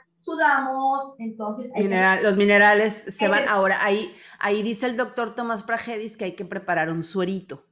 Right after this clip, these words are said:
Speaker 2: Un
Speaker 1: Excelente.
Speaker 2: suerito con bicarbonato, con miel de abeja y no sé qué. Ya nos dio la receta del suero.
Speaker 1: Excelente ese suero en un litro de líquido. Durante
Speaker 2: Sí.
Speaker 1: el ejercicio estar tomando de poco a poco.
Speaker 2: No, durante todo el día.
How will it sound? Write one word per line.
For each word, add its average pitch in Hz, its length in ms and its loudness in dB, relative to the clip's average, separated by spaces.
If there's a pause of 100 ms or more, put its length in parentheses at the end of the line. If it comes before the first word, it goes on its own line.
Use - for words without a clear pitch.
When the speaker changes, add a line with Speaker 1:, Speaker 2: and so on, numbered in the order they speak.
(800)
Speaker 2:
Un 165 100 -6
Speaker 1:
Excelente. 190 360 -2
Speaker 2:
suerito 202 140 -4
con 165 200 0
bicarbonato, 180 1000 0
con 170 240 -2
miel 170 240 0
de 165 100 0
abeja 220 500 -4
y 214 60 -6
no 170 140 -6
sé 170 220 -10
qué. 165 180 -14
Ya 185 140 0
nos 196 200 -2
dio 190 120 2
la 180 120 2
receta 165 400 -4
del 165 180 -2
suero. 196 340 0
Speaker 1:
Excelente 302 300 -4 (160)
ese - 120 -10
suero 285 520 -4 (100)
en 220 240 -4
un 233 80 -6
litro 240 240 -8
de - 100 -6
líquido. 311 720 -4 (260)
Durante 220 280 -4
Speaker 2:
Sí. - 80 -4
Speaker 1:
el 170 80 -4 (100)
ejercicio - 460 -10
estar 240 300 -2
tomando 269 840 -2
de 220 140 -8 (100)
poco 202 300 -10
a 185 60 -12
poco. 202 120 -2
Speaker 2:
No, 403 120 -2
durante 254 340 4
todo 269 280 2
el 302 120 2
día. 262 480 2